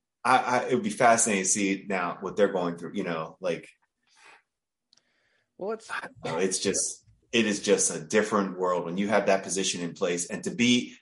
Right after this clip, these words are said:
Speaker 1: to be unknown, like, like you're talking about with Seattle, what are they gonna do? Like, what can you do
Speaker 2: Probably
Speaker 1: at this
Speaker 2: teams
Speaker 1: point?
Speaker 2: at their heart of hearts, they're punting on the twenty twenty-two season, right? That they're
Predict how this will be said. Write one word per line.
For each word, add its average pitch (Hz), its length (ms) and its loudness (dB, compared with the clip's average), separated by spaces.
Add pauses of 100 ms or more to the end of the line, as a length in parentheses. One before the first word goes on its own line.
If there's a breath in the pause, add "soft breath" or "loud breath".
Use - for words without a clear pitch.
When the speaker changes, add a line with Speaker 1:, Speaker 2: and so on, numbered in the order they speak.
(120)
Speaker 1:
to 107 80 -4
be 120 220 4
unknown, 101 560 4
like, 90 180 0 (180)
like 98 160 -2
you're 107 120 -2
talking 98 180 2
about 87 140 0
with - 80 -2
Seattle, 98 440 0
what 143 140 4
are 156 40 2
they 151 100 0
gonna 147 200 -2
do? 170 300 0 (1300)
Like, 104 280 -10 (480)
what 151 160 -2
can 190 120 4
you 175 80 4
do 139 140 0
Speaker 2:
Probably 127 120 8
Speaker 1:
at - 40 0
this 107 140 0
Speaker 2:
teams 220 360 -4
Speaker 1:
point? - 80 -20
Speaker 2:
at 175 140 -4
their 151 80 -2
heart 180 240 -2
of 156 60 -6
hearts, 170 340 -4
they're 165 140 -6
punting 170 440 -8
on 151 140 -6
the 151 60 -8
twenty 160 300 -8
twenty-two 165 460 -8
season, 151 540 -14
right? 131 360 -4 (760)
That 123 180 -8
they're 127 180 -8